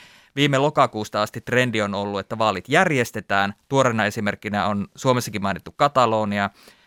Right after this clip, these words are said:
muistetaan Yhdysvallat, Portugalissa oli tammikuussa presidentinvaalit ja niin edelleen. Eli siis maailmalla on järjestetty vaaleja, niin mitä jos oltaisiin käyty vähän opiskelemassa ja otettu oppia sieltä maailmalta ja selvitetty, että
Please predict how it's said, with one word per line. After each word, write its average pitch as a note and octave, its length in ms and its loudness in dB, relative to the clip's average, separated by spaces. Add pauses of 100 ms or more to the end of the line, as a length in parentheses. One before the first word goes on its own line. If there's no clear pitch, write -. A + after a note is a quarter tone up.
(140)
muistetaan G#2 500 0
Yhdysvallat, G2+ 680 -2
Portugalissa A2+ 680 0
oli G2+ 120 -2
tammikuussa G#2 540 -2
presidentinvaalit G2+ 760 -2
ja G#2 80 -4
niin A#2 260 2
edelleen. F2+ 520 -4 (1500)
Eli F#3+ 260 0
siis D#3 320 -4 (300)
maailmalla E3+ 420 4
on C3+ 80 4
järjestetty C3 640 0
vaaleja, D3 560 4 (200)
niin B2+ 360 -2 (140)
mitä E3+ 380 0 (100)
jos C3 180 -4
oltaisiin C3+ 260 -2
käyty C3 260 0
vähän C3 200 0
opiskelemassa A2 840 0
ja G#2+ 120 2
otettu A#2 360 -4
oppia A2 320 -2
sieltä G2+ 240 -4
maailmalta G2+ 520 0
ja F2 80 0
selvitetty, G#2+ 680 -2
että - 260 -4